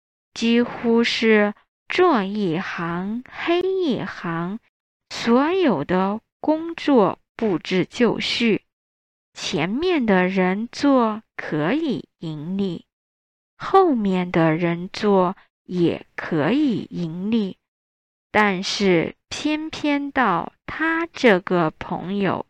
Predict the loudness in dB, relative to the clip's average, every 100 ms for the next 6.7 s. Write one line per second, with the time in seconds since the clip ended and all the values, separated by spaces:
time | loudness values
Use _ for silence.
0 | -10 0 4 4 2 -2 -4 -4 -4 -2
1 | -4 -4 -2 0 0 -6 _ _ _ _
2 | _ 2 4 6 2 -4 -8 0 2 0
3 | -6 -8 -6 -4 -2 -2 -4 _ _ -4
4 | 2 4 2 0 -2 -2 -2 _ _ _
5 | _ _ -8 -6 -6 -10 -4 -2 -2 -4
6 | -6 -6 -6 -8 -6 -4 -6